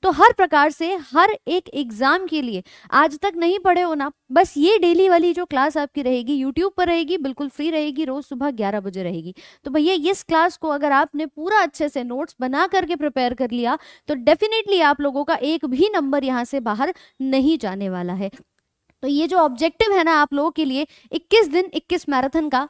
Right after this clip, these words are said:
कल मैंने आप लोगों को पूरा डिटेल में इसका सिलेबस भी दिखाया कि किस प्रकार से हम इसके सिलेबस को यहाँ पर कवर करेंगे, यानी कि कौन कौन से टॉपिक्स हम यहाँ पर कवर करने वाले हैं।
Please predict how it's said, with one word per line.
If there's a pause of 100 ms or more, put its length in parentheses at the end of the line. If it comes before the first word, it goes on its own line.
कल
मैंने
आप
लोगों
को
पूरा
डिटेल
में
इसका
सिलेबस
भी
दिखाया (300)
कि
किस
प्रकार
से
हम
इसके
सिलेबस
को
यहाँ
पर
कवर
करेंगे, (260)
यानी
कि
कौन
कौन
से
टॉपिक्स
हम
यहाँ
पर
कवर
करने
वाले
हैं।